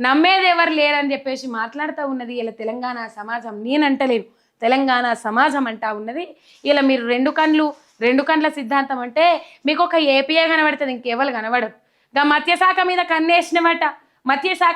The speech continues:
తీసుకుపోదామని చూస్తాన్నవట. మరి గిస్తాంటి ప్రయత్నాలు ఎందుకు చేస్తున్నావు? హైదరాబాద్ను దెబ్బతీసే విధంగా పరిశ్రమలన్నింటినీ, అది అమరావతిని పట్టుకపోవాలని ఎందుకు చూస్తా అన్నావు? తెలంగాణ రాష్ట్రానికి మీరు మంచి చేస్తోలే కదా. ఇవన్నిటికీ సమాధానం చెప్పాలి.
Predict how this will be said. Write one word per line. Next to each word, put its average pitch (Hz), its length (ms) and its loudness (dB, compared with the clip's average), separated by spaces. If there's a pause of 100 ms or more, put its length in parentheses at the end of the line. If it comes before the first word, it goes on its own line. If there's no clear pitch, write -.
తీసుకుపోదామని 330 760 2
చూస్తాన్నవట. 285 720 0 (720)
మరి 302 100 0
గిస్తాంటి 339 480 -2
ప్రయత్నాలు 339 540 2
ఎందుకు 339 220 -2
చేస్తున్నావు? 359 680 -2 (460)
హైదరాబాద్ను 349 580 2
దెబ్బతీసే 320 580 0
విధంగా 330 580 0 (240)
పరిశ్రమలన్నింటినీ, 339 840 0
అది 285 240 2
అమరావతిని 339 680 2
పట్టుకపోవాలని 339 720 0
ఎందుకు 311 300 -2
చూస్తా 359 220 -2
అన్నావు? 359 300 2 (1080)
తెలంగాణ 339 460 4
రాష్ట్రానికి 339 560 2
మీరు 349 240 -2
మంచి 285 360 -2
చేస్తోలే 381 500 2
కదా. 254 220 -4 (540)
ఇవన్నిటికీ 339 520 0
సమాధానం 320 640 0
చెప్పాలి. 240 420 0